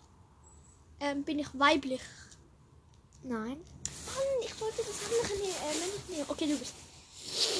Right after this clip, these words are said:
Speaker 2: Mm. Mm. Welche Rasse bin ich?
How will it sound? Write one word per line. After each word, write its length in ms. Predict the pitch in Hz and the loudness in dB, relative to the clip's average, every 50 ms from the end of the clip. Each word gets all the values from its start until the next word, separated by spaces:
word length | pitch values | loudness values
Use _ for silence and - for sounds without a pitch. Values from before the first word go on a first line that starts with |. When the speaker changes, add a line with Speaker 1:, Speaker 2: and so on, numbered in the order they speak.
| - - - - - - - - - - - - - - - - - - | -2 -4 -8 -14 -20 -20 -20 -20 -20 -20 -20 -20 -20 -20 -20 -18 -14 -10
Speaker 2:
Mm. 580 | 311 320 330 339 339 349 349 339 330 320 302 262 - - - - - - - - - - - - - - - - - - - - - - - - - - | -8 -8 -6 -6 -6 -6 -8 -8 -8 -8 -10 -10 -12 -14 -20 -20 -20 -20 -20 -20 -20 -20 -18 -18 -18 -18 -18 -18 -20 -20 -20 -20 -20 -20 -20 -20 -16 -14
Mm. 580 | 294 320 339 349 359 370 381 392 392 392 403 427 453 453 427 - - - - - - - - - - - - - - - - - - - - - - - - - - - - - - - - - - - - - - - - - - - - - - - - | -12 -10 -10 -10 -10 -10 -10 -10 -10 -10 -10 -10 -12 -14 -18 -20 -16 -12 -12 -12 -12 -14 -20 -16 -10 -8 -8 -8 -8 -12 -20 -20 -20 -20 -20 -20 -20 -20 -20 -20 -20 -20 -20 -20 -20 -20 -20 -18 -18 -18 -18 -20 -20 -20 -20 -20 -20 -20 -20 -20 -20 -14 -10
Welche 500 | 240 233 233 247 277 320 311 - 294 233 | -4 0 2 4 4 4 4 2 2 4
Rasse 320 | 233 262 311 - - 392 311 | 4 4 6 6 6 6 6
bin 200 | 294 240 220 226 | 4 2 2 2
ich? 140 | 226 240 | -4 -6